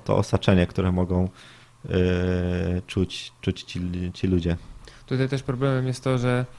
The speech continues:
Speaker 2: mm, tutaj, tak jak mówiłeś, y, o tej osobie, która jakby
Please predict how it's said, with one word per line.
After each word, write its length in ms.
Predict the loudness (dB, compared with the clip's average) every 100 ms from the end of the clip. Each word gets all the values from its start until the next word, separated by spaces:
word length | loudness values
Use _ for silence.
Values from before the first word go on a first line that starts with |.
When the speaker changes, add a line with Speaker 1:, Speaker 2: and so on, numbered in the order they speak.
| -20 -20 -20 -20 -14 -4
Speaker 2:
mm, 360 | -2 0 -2 -6 -8
tutaj, 260 | 0 2 2 -4 -12 -12 -12 -14 -8
tak 120 | -4
jak 160 | -4 -2
mówiłeś, 580 | 2 4 6 4 -2 -14 -20 -14 -8
y, 40 | -6 -6 -6 -6 -6 -6 -8 -10 -14 -12 -10
o 60 | -4
tej 180 | -2
osobie, 360 | -2 -2 -2 -2
która 540 | -4 -2 2 2 2
jakby 360 | 0 0 -2